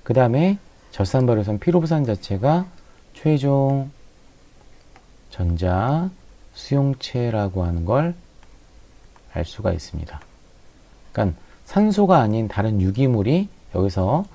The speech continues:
최종 전자 수용체를 어때 수행을 한다. 산소가 없는 조건에서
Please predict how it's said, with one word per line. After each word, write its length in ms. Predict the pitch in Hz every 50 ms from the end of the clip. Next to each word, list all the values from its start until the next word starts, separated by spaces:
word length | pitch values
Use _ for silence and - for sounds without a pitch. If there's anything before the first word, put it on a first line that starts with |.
| - - - - - - - - - - - - -
최종 340 | - - 175 170 175 170 165
전자 280 | 135 120 113 107 120 117
수용체를 540 | - - 123 120 117 113 - 117 110 113 101
어때 220 | 80 - - 95
수행을 340 | 95 - 127 123 120 117 117
한다. 440 | 131 139 131 110 98 92 95 101 101
산소가 300 | 120 131 127 131 120 104
없는 220 | 90 92 104 104
조건에서 720 | 95 95 90 - 101 95 95 92 95 98 - 156 175 190